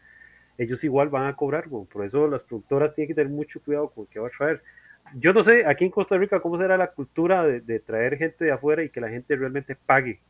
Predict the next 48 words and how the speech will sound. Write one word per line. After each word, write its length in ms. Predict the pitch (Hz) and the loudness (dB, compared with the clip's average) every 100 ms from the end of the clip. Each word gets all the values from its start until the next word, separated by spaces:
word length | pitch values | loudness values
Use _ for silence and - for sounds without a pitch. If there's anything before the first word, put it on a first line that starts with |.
| _ _ _ _ _ _ _ | _ _ _ _ _ _ _
por 180 | 113 104 | -8 -2
ver 160 | 120 | -2
ese 140 | 127 127 | -2 -6
tipo? 280 | - - 123 | -10 -10 -8
Por 120 | 113 | 0
ejemplo, 280 | 160 - 117 | 0 0 -4
nadie 260 | 131 156 | -2 0
va 100 | 180 | 0
a 80 | 160 | -2
pagar, 360 | 139 131 139 127 | 0 2 2 2
eh, 260 | 113 98 - _ _ _ _ - | 0 -2 -6 _ _ _ _ -10
qué 80 | |
sé 120 | 117 131 | -8 -2
yo, 300 | 143 135 110 | 0 0 -4
sesenta 340 | 120 117 - | -10 -10 -8
mil 140 | 113 127 | -8 -4
pesos 240 | 143 135 | -6 -6
por 160 | - 107 | -10 -4
ver 140 | 131 | 0
a 200 | 123 104 | 0 0
Hannibal 360 | 117 123 117 98 | -4 -8 -8 -8
Brown. 340 | 120 151 - 98 | -8 -8 -12 -18
La 80 | |
gente 180 | 104 - | -18 -14
va 60 | 107 | -14
a 40 | |
decir, 180 | 98 - _ | -16 -20 _
"¿Quién 120 | 104 | -16
es 60 | 98 | -14
Hannibal 300 | 113 113 98 | -14 -14 -12
Brown?". 240 | 113 156 - _ _ _ _ - - | -12 -12 -14 _ _ _ _ -20 -20
Es 80 | - | -18
que 120 | 98 | -14
Hannibal 340 | 90 110 113 120 | -10 -6 -4 -4
Brown 240 | 113 123 | -4 -4
fue, 380 | 127 127 160 113 | -4 -4 -4 -8
este, 500 | 98 - - - _ _ _ _ 101 101 | -14 -20 -20 -20 _ _ _ _ -20 -20
el, 280 | 104 101 98 - | -16 -14 -12 -8
el 220 | 110 95 | -8 -10
actor 240 | 92 113 110 | -4 -2 2
de 60 | |
doblaje 420 | 131 131 147 185 | 4 6 6 6
de, 260 | 170 107 90 _ _ - _ _ _ | 6 4 0 _ _ -20 _ _ _
de 280 | - 107 104 | -4 2 2
Ultramagnus 680 | 123 113 101 107 196 139 98 | 0 -4 0 0 2 -2 -4
de 200 | 98 98 | -6 -6
los 120 | 95 | -10
ochentas. 400 | 95 - 185 - | -6 -4 -4 -10